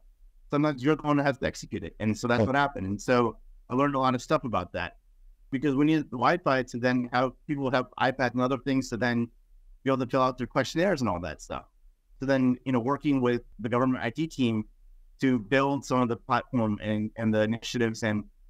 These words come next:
Speaker 1: the development of that. Along with that came the workflow, right? How do you, a patient come in? How do they sit down with the questionnaire? How do they know when to go, what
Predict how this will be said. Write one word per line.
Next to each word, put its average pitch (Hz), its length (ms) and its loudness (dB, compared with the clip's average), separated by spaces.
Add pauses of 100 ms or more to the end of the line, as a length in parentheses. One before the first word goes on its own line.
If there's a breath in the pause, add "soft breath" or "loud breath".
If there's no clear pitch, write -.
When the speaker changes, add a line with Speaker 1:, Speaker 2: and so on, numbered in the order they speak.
(120)
Speaker 1:
the 110 80 -4
development 120 400 2
of 92 80 -6
that. 95 260 -2 (400)
Along 147 300 2
with 170 120 -2
that 175 220 2
came 165 140 -2
the 165 80 -2
workflow, 143 480 -2
right? 117 340 -2
How 127 100 0
do 143 80 -2
you, 147 240 -2 (300)
a 131 140 -2
patient 143 340 0
come 139 160 0
in? 165 240 0
How 113 80 -2
do 131 100 0
they 127 120 -2
sit 123 220 -6
down 127 220 2
with 120 120 -2
the 123 60 -4
questionnaire? 139 640 -2
How 117 80 0
do 123 80 -4
they 120 240 0 (420)
know 135 180 4
when 135 200 4
to 120 80 -2
go, 131 340 2
what 123 220 -4